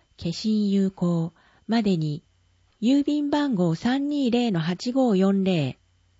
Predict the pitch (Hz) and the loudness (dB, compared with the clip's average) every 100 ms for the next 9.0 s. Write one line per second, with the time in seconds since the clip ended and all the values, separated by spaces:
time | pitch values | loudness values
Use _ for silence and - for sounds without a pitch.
0 | _ - 240 277 - - 156 - 240 247 | _ -6 -2 -2 -4 -6 -4 0 0 2
1 | 254 254 - 226 214 208 185 - 170 - | 2 0 2 0 0 2 0 0 -2 -4
2 | _ _ _ _ _ - 185 180 175 170 | _ _ _ _ _ -4 0 2 2 0
3 | - - 170 - - 285 196 180 180 - | -4 -4 -4 -4 -2 0 0 0 -2 -6
4 | _ _ 190 269 294 302 269 165 196 226 | _ _ -2 0 2 2 2 2 0 0
5 | 226 226 - 156 143 - _ _ _ _ | -2 -4 -4 -2 -4 -8 _ _ _ _
6 | _ _ _ _ _ _ _ _ - 190 | _ _ _ _ _ _ _ _ -2 0
7 | 208 285 285 285 277 262 247 240 233 226 | 2 0 0 0 2 2 2 2 0 0
8 | 220 175 196 190 - 185 170 165 - - | 0 0 -2 -2 -2 0 0 -2 -8 -20